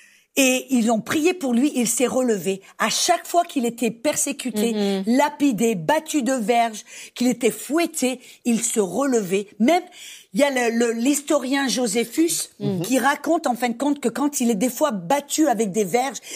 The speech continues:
Speaker 1: il le tenait en fin de compte, il le, il le liait le torseau, il le prenait, le soulevait, en fin de compte que ses pieds et ses jambes soient à nu.
Speaker 2: Surélevées.
Speaker 1: Il était, il prenait des verges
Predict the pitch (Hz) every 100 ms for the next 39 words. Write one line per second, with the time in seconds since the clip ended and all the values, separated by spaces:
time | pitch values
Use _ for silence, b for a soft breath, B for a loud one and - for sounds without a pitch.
0 | 320 - 254 254 262 254 359 311 339 -
1 | 269 262 294 294 247 240 233 220 233 285
2 | 269 247 233 240 311 302 339 311 240 277
3 | 240 - 233 240 B B B B B 285
4 | 262 269 269 - - 339 330 330 B B
5 | - 254 262 - - 359 320 277 196 285
6 | 277 226 277 269 320 311 240 - 254 -
7 | 262 330 311 B B 247 233 285 226 254
8 | 320 285 190 - 233 240 233 - _ 240
9 | 240 240 285 294 - 226 240 247 214 277
10 | 247 - - 349 370 285 208 277 320 233